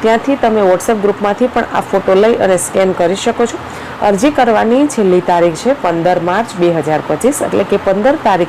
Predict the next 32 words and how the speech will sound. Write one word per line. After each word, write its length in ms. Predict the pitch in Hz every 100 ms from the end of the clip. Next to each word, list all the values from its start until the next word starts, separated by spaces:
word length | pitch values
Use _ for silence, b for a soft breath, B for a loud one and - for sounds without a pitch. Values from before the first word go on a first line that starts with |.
| -
સુધીમાં 420 | 185 214 262 254 - B B B B
તમે 180 | 202 226
આ 320 | - 202 208
અરજી 320 | 165 143 285 -
કરી 160 | 180
શકો 320 | - - - -
છો. 180 | - - B B B
આશા 220 | - 220 302
રાખું 220 | 302 294
છું 140 | 302
મિત્રો 260 | 294 294 285
કે 100 | 262
તમને 260 | 202 180
આ 60 | 196
માહિતી 320 | 185 180 180
પસંદ 360 | 170 180 240 262
આવી 180 | 262 254
હશે. 300 | 254 262 254
જો 120 | 226
માહિતી 300 | 175 160 170
પસંદ 340 | - - 240
આવી 120 | 254 254
હોય 240 | 247 269
તો 140 | 269
વીડિયોને 420 | 175 165 160 160 170
લાઈક 240 | 202 240 -
કરો. 180 | 240 254 B B B
હજી 200 | 277 240
સુધી 300 | 262 277 294
આપણી 380 | - 170 220 240 -
આ 140 | 233
YouTube 400 | 233 190 185 240